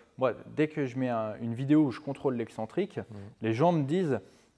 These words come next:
Speaker 1: Oh, mais il faut pas la, il faut pas la contrôler, l'excentrique, euh, machin et tout. » Mec,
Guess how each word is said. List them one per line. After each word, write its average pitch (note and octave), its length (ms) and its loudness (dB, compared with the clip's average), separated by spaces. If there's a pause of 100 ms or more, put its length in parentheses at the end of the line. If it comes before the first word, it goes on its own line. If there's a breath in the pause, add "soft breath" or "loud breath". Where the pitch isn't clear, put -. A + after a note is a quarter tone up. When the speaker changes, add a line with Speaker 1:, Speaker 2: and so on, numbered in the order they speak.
Speaker 1:
Oh, F#3 260 12
mais F3 100 4
il D3 60 -4
faut D#3 100 -4
pas D#3 160 0
la, C#3+ 120 2
il C3+ 60 0
faut C3+ 120 -8
pas C3 120 -2
la A#2 80 0
contrôler, C#3+ 420 0
l'excentrique, E3+ 640 -2
euh, B2 180 4
machin A2+ 300 -6
et G#2+ 60 -8
tout. » - 200 -20 (920 soft breath)
Mec, F3 360 0